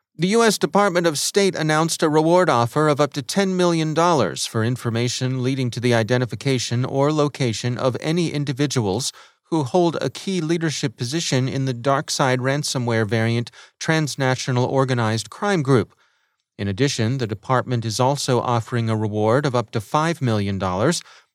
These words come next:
for information leading to the arrest and or conviction in any country of any individual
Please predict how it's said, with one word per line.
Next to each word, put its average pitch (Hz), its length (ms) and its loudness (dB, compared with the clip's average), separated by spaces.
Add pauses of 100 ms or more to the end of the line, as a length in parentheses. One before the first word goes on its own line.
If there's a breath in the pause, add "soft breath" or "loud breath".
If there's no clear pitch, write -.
for 131 120 0
information 131 800 0
leading 151 360 -2
to 143 160 -2
the 139 240 0
arrest 139 680 0
and 139 320 -2
or 131 220 2
conviction 131 640 -4
in 143 220 -4
any 175 280 -2
country 123 520 -2
of 123 140 2
any 160 280 -2
individual 123 720 0